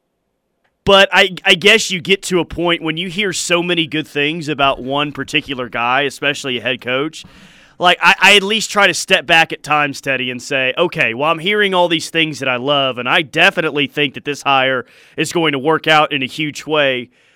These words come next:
But what are some of the things that I'm hearing or that I've heard or something that's out there that doesn't make me feel as great as I did about this hire?"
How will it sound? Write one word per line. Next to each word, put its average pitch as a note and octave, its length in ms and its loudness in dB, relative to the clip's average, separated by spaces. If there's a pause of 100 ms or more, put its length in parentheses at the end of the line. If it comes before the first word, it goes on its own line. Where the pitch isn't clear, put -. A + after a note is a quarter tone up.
(140)
But - 140 -12
what G#3+ 200 2
are B3+ 60 4
some A#3+ 200 0
of A3 60 -2
the G3+ 80 2
things G3 360 0
that E3+ 100 0
I'm D#3+ 280 4
hearing E3+ 580 2
or D#3 120 0
that D3 120 0
I've C3+ 200 2
heard E3+ 540 2
or C#3 220 -2 (260)
something G#3 380 2
that's F3 220 -2
out F3 260 4
there D#3 260 2
that B2+ 200 -4
doesn't F#3 400 2
make F#3+ 180 0
me F3+ 140 -2
feel E3+ 300 0
as D#3 140 -4
great D#3 340 0
as D3+ 140 -6
I C3+ 100 2
did C#3+ 240 -4
about C3 220 -4
this - 160 -14
hire?" A2 360 -6